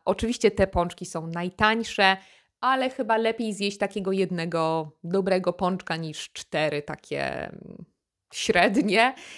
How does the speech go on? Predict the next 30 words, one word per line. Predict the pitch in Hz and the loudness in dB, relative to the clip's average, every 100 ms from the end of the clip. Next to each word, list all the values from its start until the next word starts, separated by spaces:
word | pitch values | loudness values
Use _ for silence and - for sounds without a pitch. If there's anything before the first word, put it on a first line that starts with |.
| - - | -20 -6
e, | 185 185 185 175 | 0 2 0 -2
w | - | -8
średniej | - 196 190 196 185 | 0 2 4 2 2
jakości, | 175 180 180 180 - - 269 208 202 | 0 2 2 0 -2 -2 -2 -2 -2
więc, | 202 196 202 196 - - | 2 4 2 -2 -6 -2
em, | 185 175 175 175 175 160 | 0 2 -2 -4 -4 4
ja | 196 | 4
jestem | 208 208 208 185 | 4 2 0 -4
w | 185 | -2
stanie | - 175 160 156 | -2 0 0 -2
spokojnie | - - 190 185 190 180 | -4 -2 0 0 0 0
wydać | 170 165 - | 0 -2 -2
te | 170 | -6
pięć | - 185 156 | -4 -4 -2
złotych. | 180 190 285 403 - _ _ _ | 0 0 0 -2 -6 _ _ _
Jeśli | 226 262 302 | 2 2 4
chodzi | 302 269 247 | 4 4 4
o | 247 | 4
te | 247 | 2
pączki | 247 233 226 220 196 | 4 4 2 -2 2
za | 202 | 2
sto | 196 - 277 | 2 4 6
złotych | 240 226 214 208 | 6 4 4 2
z | 196 | -2
jadalnym | 190 185 190 196 185 190 | -2 0 2 2 0 -2
złotem, | 180 196 202 180 | -2 -4 -2 -4
to | 175 185 | -2 -4
myślę, | 185 185 185 | -4 -2 -2
że | 175 170 _ - | -2 -4 _ -8
tutaj | 190 185 196 196 | 0 4 6 4